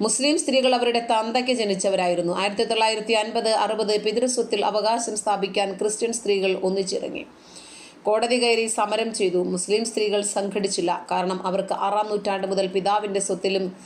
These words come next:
ഭർത്താവിന്റെ സ്വത്തിലും മക്കളുടെ സ്വത്തിലും അവകാശം പ്രഖ്യാപിച്ചിട്ടുണ്ട്. In eighteen zero zero, വിധവകളെ ജീവനോടെ ചുട്ടുകൊല്ലുന്ന സതി നിർത്തലാക്കാൻ ഹിന്ദു സ്ത്രീകൾ സംഘടിച്ചു, സമരം ചെയ്തു. രാജാറാം മോഹൻ റോയ്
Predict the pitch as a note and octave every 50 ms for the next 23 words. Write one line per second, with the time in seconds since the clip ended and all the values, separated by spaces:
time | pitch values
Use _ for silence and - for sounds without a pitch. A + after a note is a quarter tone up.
0 | - - - - - F3+ F#3 G3+ G3 G3 A#3 A#3+ A#3+ A#3 A#3 G#3 G#3 G#3 - G3+
1 | F#3 F#3+ G3 F#3+ G3 F#3+ F#3 F#3 F#3 - A#3 A#3 A3+ A3 G#3 - G3+ F#3 - F#3
2 | F#3+ F#3+ F#3 F#3 F3+ F3 F#3+ F#3 G3+ G#3 G#3 - - G3 F#3 F#3 F3+ - E3+ E3+
3 | E3+ F3 - D#3 - - - - - - - - - - - - - - - -
4 | - - - - - - - - - - - - - - - - - - - -
5 | - - - - - G#3+ A#3 B3 B3 A#3+ A3+ G#3 F#3+ F3+ E3+ D#3+ - - - -
6 | - - - - - - - - - - - - G3+ G3+ A3 F#3+ G#3 C4 C4+ C4
7 | B3+ A3 F#3+ D#3+ - - F3 F3 A3+ A3+ A#3+ A#3+ A3 F#3+ A3 G#3 G3+ F#3+ - -
8 | - - - - F3+ G3+ F3+ A3 B3 B3 C4 B3 B3+ B3+ B3+ B3 - A#3 A#3 A#3
9 | A#3+ A#3+ A#3+ B3 A#3 A3+ A3 - A3 - - B3+ B3 A#3+ A3+ A3+ A3 A3 A3 A3+
10 | - G#3+ G3+ G3 G3 A#3 A3+ G#3 G#3 - A#3 A3+ A3 G#3+ - A3 G#3 G#3 A3+ G#3
11 | G3+ A3 G#3 B3 B3+ B3 - A3+ G#3+ G3 G3 G3 F#3 - - F3+ E3+ E3+ E3+ E3+
12 | F3 - F3 E3 - F#3+ F#3+ F3+ F3+ F3+ F3 E3+ E3+ D#3+ - - - - - -
13 | - - - - - - - - - - G3 G#3 A3 G#3 A3+ A3+ A3 A3 A3 G#3+
14 | G#3+ G#3 G#3+ A3+ B3 A#3+ A#3 A3+ A#3 A3+ A3+ A3+ B3 D4 E4+